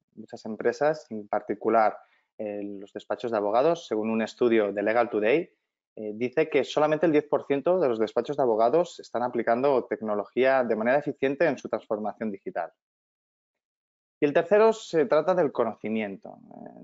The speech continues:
Eh, toda empresa que no esté aprovechando el conocimiento que tiene, eh, no va a ser sostenible de cara a largo plazo, sobre todo de manera competitiva.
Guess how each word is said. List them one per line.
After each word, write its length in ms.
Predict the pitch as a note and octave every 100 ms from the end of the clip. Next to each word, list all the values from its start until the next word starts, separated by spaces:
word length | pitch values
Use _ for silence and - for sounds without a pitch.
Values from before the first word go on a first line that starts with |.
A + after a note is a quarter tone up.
| A2+
Eh, 220 | A#2 A2+ A2
toda 200 | D3+ E3
empresa 560 | F3+ - D#3+ D3+ C#3 B2
que 120 | B2
no 80 | B2
esté 160 | -
aprovechando 600 | B2 B2 A#2 A2+ A#2+ A2+
el 40 | G#2
conocimiento 600 | G#2+ G#2 - A2 A#2 A2+
que 140 | G#2
tiene, 500 | G2+ G2+ A2+ E3 G3+ - _ _ _ -
eh, 120 | A2+
no 160 | A2+ C3+
va 60 |
a 40 | C#3+
ser 180 | -
sostenible 720 | D#3 D3 - B2+ C#3+ D3 E3
de 200 | C3+ A2+
cara 320 | G#2 A#2+ A#2 G#2+
a 20 |
largo 300 | A2+ A#2 A#2
plazo, 340 | A2 A2+ D3+
sobre 220 | - A#2+
todo 160 | G#2 A2+
de 60 | A2+
manera 320 | G2+ G2+ G2
competitiva. 600 | G2 F#2+ F#2+ F#2 F2+